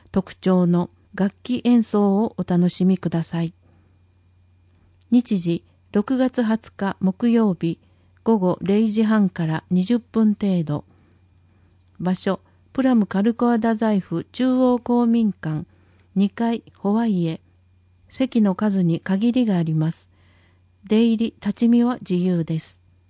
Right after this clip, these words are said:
曲目、ふるさと、おぼろ月夜ほか。出演者、和古隊。入場無料です。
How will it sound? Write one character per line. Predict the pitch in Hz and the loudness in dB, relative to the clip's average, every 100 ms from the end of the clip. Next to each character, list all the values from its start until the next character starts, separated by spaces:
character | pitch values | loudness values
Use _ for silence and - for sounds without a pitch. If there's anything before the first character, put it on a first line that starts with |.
| _ _ _ _ _ _ _ | _ _ _ _ _ _ _
曲 | - 214 247 | -8 -2 2
目、 | 233 226 - 220 - _ _ _ | 4 2 0 -6 -8 _ _ _
ふ | _ 226 | _ 0
る | 247 | 0
さ | - 190 | -2 -6
と、 | - 165 - _ _ _ - | -4 -6 -8 _ _ _ -4
お | 190 | 0
ぼ | 240 | 2
ろ | 254 | 2
月 | 220 226 226 208 | 0 -2 -2 0
夜 | 160 - | -2 -4
ほ | - 175 | -10 -10
か。 | - 170 - _ _ _ _ _ | -8 -10 -10 _ _ _ _ _
出 | - - 262 | -16 -4 0
演 | 254 233 | 4 2
者、 | - 185 175 - _ _ - | 0 -2 -4 -8 _ _ -10
和 | 185 | -6
古 | 208 202 | -6 -4
隊。 | 185 180 - _ _ _ _ - | -4 -6 -8 _ _ _ _ -2
入 | 226 240 | 2 2
場 | 220 226 220 - | 0 -2 -2 -4
無 | 175 | -4
料 | 196 196 185 | -2 -2 -2
で | 180 185 | -4 -8
す。 | - | -12